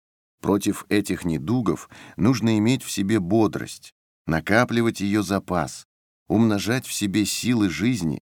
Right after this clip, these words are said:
не для того, чтобы ею пользоваться для себя и своего удовольствия, но чтобы отдать её Богу. Эта бодрость есть естественное преддверие радости о Господе, к которой мы призваны.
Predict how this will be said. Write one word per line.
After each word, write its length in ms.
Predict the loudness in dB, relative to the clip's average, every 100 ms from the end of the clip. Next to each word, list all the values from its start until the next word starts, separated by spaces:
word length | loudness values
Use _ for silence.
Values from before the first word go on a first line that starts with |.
| _ -2
не 140 | 0
для 160 | 2 0
того, 300 | 0 0 0
чтобы 340 | 0 0 2
ею 320 | 2 2 2
пользоваться 580 | 2 0 2 -2 -2 -4
для 200 | 0 0
себя 520 | 0 0 2 0 -2 -10 -14
и 240 | -2 0 0
своего 480 | 0 0 2 4 2
удовольствия, 760 | 2 0 0 -2 -4 -12 -12 -14 _ _ _ _ _
но 100 | -6
чтобы 400 | -2 -4 0 -2
отдать 600 | -2 -4 -2 -2 -2 -4
её 260 | -4 -2
Богу. 520 | -2 0 0 0 -8 -16 _ _ _ _ _ _ _ _
Эта 260 | -2 0 0
бодрость 560 | 2 2 2 -4 -6 -8
есть 440 | -2 0 -2 -10 -2
естественное 1000 | 2 2 0 -2 -2 0 0 2 2
преддверие 680 | 2 -2 -2 0 2 4 2
радости 520 | 2 -2 -2 -8 -6
о 100 | -6
Господе, 640 | -2 0 0 -2 -10 -12 -20 _
к 60 | -6
которой 360 | -4 -2 -2 0
мы 140 | -2
призваны. 560 | -2 -2 -2 -4 -6